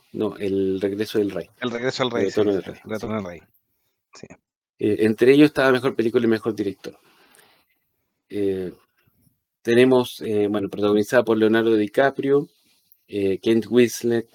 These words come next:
Speaker 1: Billy Zane, Kathy Bates, Gloria Stewart y Bill Paxton. Eh,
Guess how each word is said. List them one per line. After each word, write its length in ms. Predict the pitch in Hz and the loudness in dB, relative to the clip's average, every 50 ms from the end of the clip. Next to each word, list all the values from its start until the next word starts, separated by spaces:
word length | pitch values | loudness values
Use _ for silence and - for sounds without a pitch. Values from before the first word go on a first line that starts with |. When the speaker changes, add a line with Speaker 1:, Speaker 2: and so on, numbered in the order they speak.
| - _ | -20 _
Speaker 1:
Billy 360 | - 92 104 110 110 107 107 | -16 -8 -4 -4 -2 -2 -4
Zane, 400 | 107 - - 131 123 120 120 117 110 | -6 -2 0 2 2 4 2 0 0
Kathy 240 | 117 113 113 113 | 0 -2 0 0
Bates, 400 | 104 110 120 120 117 113 - - | 2 2 2 2 2 0 -6 -16
Gloria 320 | _ - 107 110 107 110 101 | _ -2 -2 0 0 0 -4
Stewart 300 | - - - 127 127 127 | -4 -4 -2 0 0 0
y 60 | 120 | 0
Bill 200 | 113 120 117 113 | -2 -4 -4 -4
Paxton. 560 | - - 113 107 110 - - - - 90 101 _ _ _ _ _ _ _ _ _ _ _ _ _ _ - | -4 -4 -4 -4 -4 -8 -16 -14 -14 -14 -14 _ _ _ _ _ _ _ _ _ _ _ _ _ _ -10
Eh, 600 | - 104 101 98 95 95 92 92 92 92 90 | -6 -4 -2 -2 -2 -2 -2 -2 -2 -4 -4